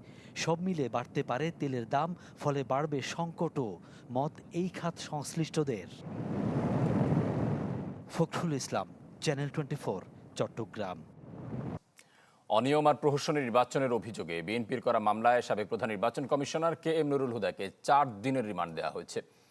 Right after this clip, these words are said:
Speaker 2: তবে আদালতে নিজেকে নির্দোষ দাবি করেন কে এম নুরুল হুদা। কারচুপির কোনো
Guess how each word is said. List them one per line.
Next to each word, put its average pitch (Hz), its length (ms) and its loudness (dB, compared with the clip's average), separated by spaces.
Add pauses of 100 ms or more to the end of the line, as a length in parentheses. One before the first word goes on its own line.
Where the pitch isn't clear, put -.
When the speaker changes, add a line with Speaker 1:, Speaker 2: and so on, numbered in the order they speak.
(360)
Speaker 2:
তবে 135 320 4
আদালতে 120 520 4
নিজেকে 117 540 0
নির্দোষ 104 600 -4
দাবি 120 260 2
করেন 135 420 2
কে - 180 -2
এম 95 200 -4
নুরুল 92 280 -6
হুদা। 87 240 -4 (460)
কারচুপির 170 500 2
কোনো 143 180 0